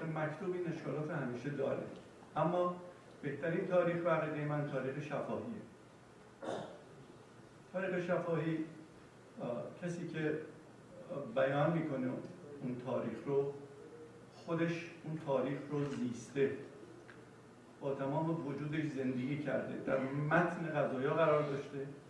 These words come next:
و با تمام جریان‌ها حرکت کرده و تمام ریزکاری‌ها. و من واقعاً معتقدم که بسیاری از اتفاقاتی که به ظاهر کوچیکه و به ظاهر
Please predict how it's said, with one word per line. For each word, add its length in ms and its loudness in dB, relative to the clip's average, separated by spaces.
و 80 -2
با 160 0
تمام 400 0
جریان‌ها 840 2
حرکت 500 2
کرده 420 2
و 360 4
تمام 300 0
ریزکاری‌ها. 760 0
و 40 -2
من 180 6
واقعاً 300 2
معتقدم 480 0
که 280 2
بسیاری 680 6
از 220 4
اتفاقاتی 760 4
که 80 2
به 200 4
ظاهر 360 4
کوچیکه 640 -2
و 100 2
به 80 0
ظاهر 340 2